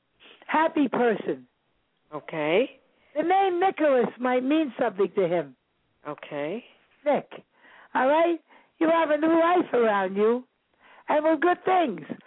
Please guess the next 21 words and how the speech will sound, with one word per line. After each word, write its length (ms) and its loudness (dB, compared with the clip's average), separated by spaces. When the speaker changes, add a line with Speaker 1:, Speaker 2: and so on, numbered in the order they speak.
Speaker 1:
Who's 280 2
in 80 -2
New 180 2
Jersey? 580 0
Speaker 2:
Nephews. 580 0
Speaker 1:
They're 120 0
good 240 2
guys. 560 0
<laughs> 80 -2
Speaker 2:
Mm-hmm. 160 -6
Speaker 1:
You 60 2
got 140 4
a 180 2
nice 160 -4
family. 260 0
There's 160 0
gonna 180 2
be 160 0
a 40 -2
big 200 -2
reunion 560 2